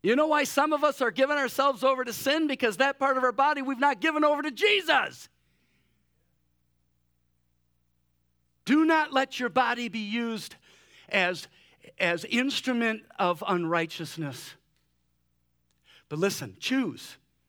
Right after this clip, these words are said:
to let your bodies be used as instruments of righteousness for Jesus Christ. Amen?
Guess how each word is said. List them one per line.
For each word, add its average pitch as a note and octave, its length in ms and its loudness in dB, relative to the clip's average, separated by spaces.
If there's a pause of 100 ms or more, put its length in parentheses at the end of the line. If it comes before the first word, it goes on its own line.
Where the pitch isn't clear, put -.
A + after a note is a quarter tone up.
(420)
to - 100 -16
let C#3 240 -6
your D#3 60 -8
bodies B2 440 -6
be C3 140 -14
used A#2 500 -10 (460)
as A#2 160 -14
instruments A#2 560 -12
of B2 220 -20
righteousness - 840 -18 (1300)
for C#3 160 -20
Jesus - 400 -18
Christ. - 520 -16
Amen? G3 520 -4